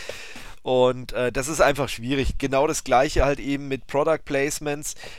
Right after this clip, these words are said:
Da muss ich halt auch wieder sagen, okay, das ist dann auch wieder ein Teufelskreis, weil wenn du sagst, okay, mein Kanal, der kostet wirklich viel Geld, ähm, aus irgendeinem Grund, hochwertige Produktion oder so,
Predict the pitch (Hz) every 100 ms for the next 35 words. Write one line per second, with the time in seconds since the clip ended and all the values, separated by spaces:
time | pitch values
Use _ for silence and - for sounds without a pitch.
0 | - 120 147 180 - 165 147 113 160 160
1 | 147 151 147 135 - 151 139 131 170 135
2 | 120 - 156 170 160 151 151 160 165 -
3 | 139 139 156 - - - 117 123 147 156
4 | 151 143 117 - 151 180 165 - - -
5 | - 113 123 135 127 120 117 147 151 123
6 | 127 - 117 - 151 156 - - 156 123
7 | 123 147 175 - - - - - - -
8 | 135 135 135 135 131 - 123 - 156 135
9 | 110 117 131 120 - - - 147 123 127
10 | 127 113 - 131 113 - - 151 151 143
11 | 135 151 147